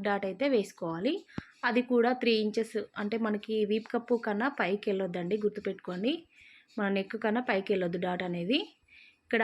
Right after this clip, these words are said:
హాఫ్ ఇంచుకు మార్క్ చేసాం కదా షోల్డర్ దగ్గర, అక్కడ నుంచి చంక లూజ్ అయితే చూసుకోవాలండి మనము. అది కూడా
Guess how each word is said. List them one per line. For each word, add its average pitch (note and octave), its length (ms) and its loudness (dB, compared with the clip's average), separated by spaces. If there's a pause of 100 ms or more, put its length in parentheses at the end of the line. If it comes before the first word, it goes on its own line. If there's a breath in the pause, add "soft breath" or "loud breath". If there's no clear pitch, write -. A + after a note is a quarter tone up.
హాఫ్ G#3+ 260 2
ఇంచుకు A#3 260 0 (100)
మార్క్ G3+ 260 0
చేసాం G#3 280 0
కదా G#3+ 220 2
షోల్డర్ G3+ 380 2
దగ్గర, F#3+ 220 -2 (880 soft breath)
అక్కడ C4 300 2
నుంచి A#3 260 2 (120)
చంక A3 280 2
లూజ్ G#3+ 200 4
అయితే G3+ 160 0 (160)
చూసుకోవాలండి F#3 680 -2
మనము. F#3 220 0 (1160 loud breath)
అది G#3 260 2
కూడా A#3+ 140 6